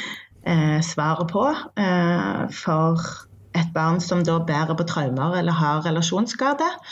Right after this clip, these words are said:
eh, så, så kan dette ta lang tid. Og, eh, og det er viktig at, eh, at du som voksen er, er trygg på deg selv, at du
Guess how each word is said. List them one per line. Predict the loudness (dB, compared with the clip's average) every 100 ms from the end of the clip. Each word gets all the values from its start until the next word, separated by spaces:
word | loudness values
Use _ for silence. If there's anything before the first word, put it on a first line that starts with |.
| -10 -10 -12 -8
eh, | -2 2 4 4 2 0 -2
så, | -4 -2 0 2 0
så | -4 -4 0 2 2 2 2 -2 -4
kan | 0 0
dette | 0 -4 -4
ta | 0
lang | 2 2 4 4 2
tid. | 0 -2 -2 -4 -12 _ _ _ _ _ -4
Og, | 0 0 2
eh, | 2 2 2 0 0 -2 -2
og | 0
det | 2
er | 0
viktig | -2 -6 -4 0
at, | 0 -2 -2
eh, | 0 0 -2 -8 _
at | -8 -8 -10 -14 -4
du | 0 0
som | 2 0
voksen | 0 -4 -2 0 2
er, | 2 0 -2
er | -2 -2
trygg | -2 0 0 -2 -8 -14
på | -6 -2
deg | -2 -2
selv, | 0 0 0
at | 0
du | -2